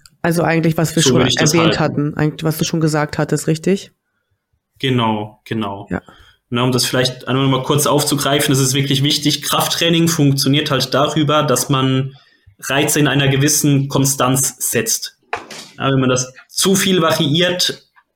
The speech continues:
Speaker 2: dann wird da einfach kein Fortschritt passieren. Ne? Also Variation ist wichtig, aber nicht jede Trainingseinheit. Sondern
Speaker 1: Ja.
Speaker 2: gewisse Dinge sollte man eine Zeit lang trainieren und dann kommt auch die entsprechende Anpassung.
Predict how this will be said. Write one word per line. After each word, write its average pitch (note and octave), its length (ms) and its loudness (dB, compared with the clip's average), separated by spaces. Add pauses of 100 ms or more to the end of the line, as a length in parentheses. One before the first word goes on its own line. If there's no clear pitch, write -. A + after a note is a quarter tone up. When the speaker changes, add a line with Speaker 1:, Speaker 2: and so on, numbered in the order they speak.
(280)
Speaker 2:
dann C3+ 260 0
wird D3+ 160 2
da D#3 60 2
einfach C#3+ 220 0
kein C#3+ 180 2
Fortschritt C#3 540 0
passieren. B2+ 800 -2
Ne? C#3 200 -2
Also B2 300 -2
Variation C3+ 540 2
ist C#3 120 2
wichtig, A#3+ 540 0
aber D3 140 2
nicht D3 160 2
jede C#3 180 2
Trainingseinheit. A2 880 -2 (520)
Sondern C3 260 2
Speaker 1:
Ja. C#3 60 4
Speaker 2:
gewisse C#3 240 2
Dinge C#3+ 240 4
sollte C#3 300 2
man B2+ 140 2
eine B2 200 2
Zeit C3+ 320 0
lang C3+ 160 2
trainieren D#3+ 580 0
und B2+ 240 -4
dann B2+ 140 0
kommt B2 240 -2
auch B2 180 2
die B2+ 120 -2
entsprechende A#2 680 -2
Anpassung. C#3 680 -14